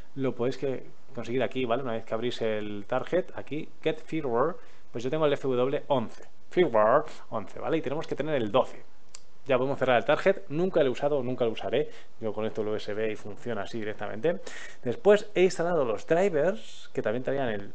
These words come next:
firmware, el nuevo, y bueno, no ha hecho nada. Vale, todas estas cosas me las he bajado de la página de support punto trustmaster punto com, ¿vale? Os vais a la opción de joystick,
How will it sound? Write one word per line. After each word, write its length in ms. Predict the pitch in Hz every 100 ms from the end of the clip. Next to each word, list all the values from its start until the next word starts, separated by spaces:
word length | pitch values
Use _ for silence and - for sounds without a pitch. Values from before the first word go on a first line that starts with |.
| -
firmware, 520 | - 220 143 143 226 - -
el 100 | 113
nuevo, 360 | 139 156 170 220 - - - - - _ - - -
y 100 | 147
bueno, 240 | 107 113 - - -
no 80 | 113
ha 60 |
hecho 160 | 101 113
nada. 240 | 104 101 - - - - - -
Vale, 320 | 110 113 120 -
todas 160 | 175 175
estas 160 | 170
cosas 200 | 175 170
me 120 | 160
las 60 | 151
he 20 |
bajado 320 | 143 156 165
de 80 | 156
la 120 | 120
página 300 | - 135 143
de 80 | 107
support 480 | - 170 180 170 -
punto 320 | 175 170 160
trustmaster 600 | 139 127 135 139 - 110
punto 360 | - 196 208 117
com, 300 | 123 156 247 - - - - -
¿vale? 180 | 110 123
Os 80 | 101
vais 180 | 113 113
a 140 | 104 101 104 104
la 120 | 110
opción 240 | 95 127 117
de 100 | 101
joystick, 320 | 127 - 214